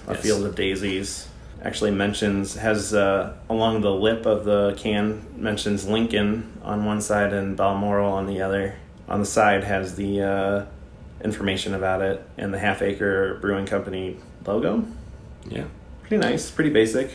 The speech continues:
Speaker 2: Yeah. The Lincoln location was still under Half Acre control. I think, like, the last week or two, they announced their closure was coming,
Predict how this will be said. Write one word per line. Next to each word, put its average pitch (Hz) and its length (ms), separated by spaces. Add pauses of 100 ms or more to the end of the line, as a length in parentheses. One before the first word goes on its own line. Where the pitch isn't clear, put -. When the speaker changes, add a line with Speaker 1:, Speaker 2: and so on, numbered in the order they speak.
(140)
Speaker 2:
Yeah. 120 180 (400)
The 92 360 (100)
Lincoln 110 600
location 92 600
was 95 240
still 92 180
under 87 400 (120)
Half 98 180
Acre 87 180
control. 90 340
I 90 40
think, 117 180
like, 92 240
the 98 140
last 90 320
week 90 180
or - 60
two, 85 360 (280)
they 87 100
announced 85 340
their 85 360 (100)
closure 90 340
was 85 140
coming, 87 640